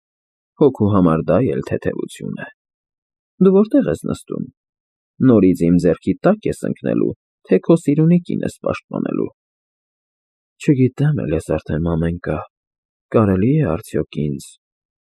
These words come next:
Ինչը չի կարելի, նստիր, Աստված կների։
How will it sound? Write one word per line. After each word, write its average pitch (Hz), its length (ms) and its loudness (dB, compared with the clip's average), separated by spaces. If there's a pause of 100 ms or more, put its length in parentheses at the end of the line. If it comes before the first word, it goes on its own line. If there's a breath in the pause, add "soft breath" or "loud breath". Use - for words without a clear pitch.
(520)
Ինչը 87 360 2
չի 65 180 -6
կարելի, 55 480 -2 (360)
նստիր, - 760 -2 (260)
Աստված - 540 0
կների։ - 420 -10